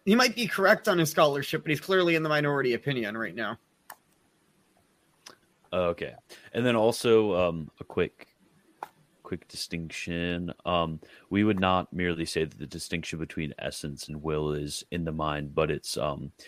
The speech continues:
Speaker 2: it's after the consideration of the mind, uh, not before the consideration of the mind, with a fundamentum in re. So there's a, still a fundamentum in re, a foundation in the thing, which occurs with a virtual distinction. So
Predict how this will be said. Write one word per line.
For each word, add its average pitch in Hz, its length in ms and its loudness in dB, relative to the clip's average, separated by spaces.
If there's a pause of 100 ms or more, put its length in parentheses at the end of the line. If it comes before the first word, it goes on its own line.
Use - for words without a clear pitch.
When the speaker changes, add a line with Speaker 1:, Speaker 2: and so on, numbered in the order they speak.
(140)
Speaker 2:
it's - 220 0
after 95 320 4
the 92 100 2
consideration 80 1000 -2 (100)
of 76 260 0
the 76 100 -6
mind, 71 560 -6 (760)
uh, 71 140 -4
not 82 220 4
before 85 280 0
the 78 80 -2
consideration 73 600 -4
of 71 80 -8
the - 60 -6
mind, 73 260 -4
with 82 240 4
a 80 240 6
fundamentum 78 680 -2
in 76 100 -10
re. 73 260 -6
So - 200 -2
there's 87 200 2
a, 87 80 4
still 107 280 8
a 98 40 8
fundamentum 82 600 0
in 76 100 -6
re, 76 380 -2 (280)
a 95 60 2
foundation 85 560 2
in 76 140 -4
the 73 120 -6
thing, 71 420 -6 (480)
which - 180 0
occurs 80 380 2
with 80 140 -2
a 78 60 0
virtual 76 340 -4
distinction. - 600 -14 (1300)
So - 320 -14